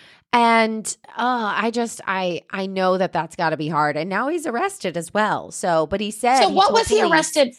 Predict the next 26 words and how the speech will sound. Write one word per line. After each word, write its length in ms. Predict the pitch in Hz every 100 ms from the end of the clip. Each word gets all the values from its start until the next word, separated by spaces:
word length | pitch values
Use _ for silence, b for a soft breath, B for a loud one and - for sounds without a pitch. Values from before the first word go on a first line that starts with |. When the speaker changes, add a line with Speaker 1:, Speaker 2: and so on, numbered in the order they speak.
| _
Speaker 2:
for? 480 | 254 220 160 - 214 _ _ -
Speaker 1:
Well, 300 | 254 262 240
he 140 | 226 226
was 180 | 233
arrested 460 | 233 233 233 240 247
also 360 | 165 170 170 175
for 200 | 156 139
a 40 |
few 160 | 143 110
other 200 | 120 123
things. 260 | 117 127
So 120 | - 208
let's 180 | 196
say 60 | 302 330 -
this 100 | 480
Speaker 2:
Okay. 120 | 508
Speaker 1:
isn't, 180 | 226 170
like, 220 | 175 165
a 80 | -
perfect 720 | - 208 175 - 170 156 185
<laughs> 0 |
dude 360 | 170 165 156 156
who's 240 | 165 151 -
just 580 | - 151 147 - - - -
supplying 480 | 185 - 156 139
marijuana. 500 | 135 123 123 101 98